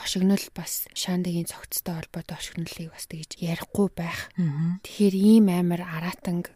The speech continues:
Speaker 1: ингээд сул алчилна гэхээр өстой
Speaker 2: Мгм.
Speaker 1: амар юм. Одоо ингээд бидний дунд амьдарч шít. Энд чи одоо юу лээ? Кентакид байгаа юу? Танай чамтай бүр холбоотой.
Speaker 2: Мгм.
Speaker 1: <laughs> Чиний өссөн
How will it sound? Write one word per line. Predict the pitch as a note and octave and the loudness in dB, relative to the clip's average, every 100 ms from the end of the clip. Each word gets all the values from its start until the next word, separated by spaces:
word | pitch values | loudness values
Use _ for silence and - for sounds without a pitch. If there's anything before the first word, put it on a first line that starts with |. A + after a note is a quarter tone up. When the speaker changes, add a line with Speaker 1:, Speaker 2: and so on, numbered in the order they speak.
| - | -16
Speaker 1:
ингээд | E3 - | -14 -14
сул | - - - | -14 -12 -10
алчилна | - - - - F3+ F3 | -10 -10 -10 -6 -6 -6
гэхээр | - - D#3+ | -10 -14 -14
өстой | - - - F3 | -12 -12 -2 -2
Speaker 2:
Мгм. | D3+ F#3 | 0 2
Speaker 1:
амар | F#3+ F3 | 2 0
юм. | D#3+ | -8
Одоо | E3 - F#3+ | -10 -2 0
ингээд | F3+ F3 | 0 -4
бидний | F3 F#3 G3+ | -4 2 2
дунд | F#3+ E3 E3 | 2 -4 -6
амьдарч | E3 F3 - G#3+ | -6 -6 -6 -6
шít. | - - - | -6 -6 -2
Энд | F#3+ | 2
чи | G#3 | 2
одоо | F#3+ - F#3+ | 0 0 -2
юу | |
лээ? | - G#3+ A3+ - | 0 -2 -2 0
Кентакид | G3 - A3+ - A3 | 0 4 2 2 -2
байгаа | F3 E3+ - E3+ | -2 -4 -6 -10
юу? | - | -10
Танай | - G3 G#3 G#3+ | 0 4 4 2
чамтай | - F#3 - A3+ | -4 -8 0 0
бүр | G3+ - | 0 -6
холбоотой. | E3+ - F3+ - F#3 | -10 -6 -6 -4 2
Speaker 2:
Мгм. | G3+ - F3 E3 D#3 C#3 - | 2 2 -4 -4 -4 -8 -18
Speaker 1:
<laughs> | - - _ - | -20 -20 _ 2
Чиний | G#3 A3 G3 | 6 6 6
өссөн | - - G#3+ G#3 | 0 0 4 4